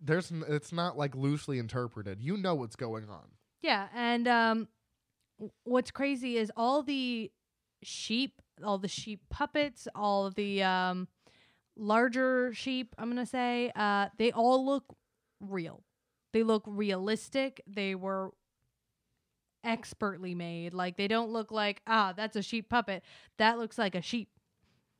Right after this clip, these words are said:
Speaker 1: Well, and remember what I said, like, take Lord of the Rings and put them with, or whatever I said about the Lord of the Rings. Yeah, this was the same production comp-, well, the same, um, not, not pr-,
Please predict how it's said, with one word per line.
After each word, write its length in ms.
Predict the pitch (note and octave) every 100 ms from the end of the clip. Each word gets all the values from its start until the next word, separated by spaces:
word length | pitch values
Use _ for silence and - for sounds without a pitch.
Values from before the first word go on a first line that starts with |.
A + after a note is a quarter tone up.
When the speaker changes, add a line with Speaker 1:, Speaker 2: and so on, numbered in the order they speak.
| -
Speaker 1:
Well, 380 | G#3+ G3+ G3 -
and 160 | F3 E3
remember 360 | E3 F3 F#3+
what 140 | D#3 D3+
I 120 | C#3
said, 380 | - G3+ D#3 A#2
like, 300 | A#2+ A#2 -
take 240 | D#3 C#3+
Lord 300 | C#3+ C#3+ C#3+
of 120 | C#3
the 120 | C3 B2+
Rings 500 | B2 C3 G#3 A3+ - _ _ _ _ _ -
and 400 | D#3+ C#3+ C3+ A#2+
put 260 | - D3+ D3
them 200 | C#3+ C3
with, 200 | B2 C#3
or 60 |
whatever 340 | B2+ C3+ D3+ D3
I 100 | C3+
said 260 | - C#3+
about 320 | C3+ C3 B2
the 100 | C3
Lord 220 | B2+ C3 C3
of 60 |
the 100 | B2+
Rings. 340 | A#2+ C3 D3 G#3
Yeah, 120 | F3 - - -
this 340 | D3+ A#3+ C4
was 280 | A#3 B3+ G3
the 120 | F#3+
same 680 | - - F3 F3+ G#3 A3 A3
production 640 | - E3+ C#3 D3 - F#3+
comp-, 240 | F3+ F#3 F3
well, 300 | F3+ E3+ E3+
the 140 | D#3
same, 420 | - F3 F3 E3+
um, 360 | C#3+ C#3+ C3+ C3
not, 220 | C#3 C#3
not 220 | C3+ -
pr-, 140 | -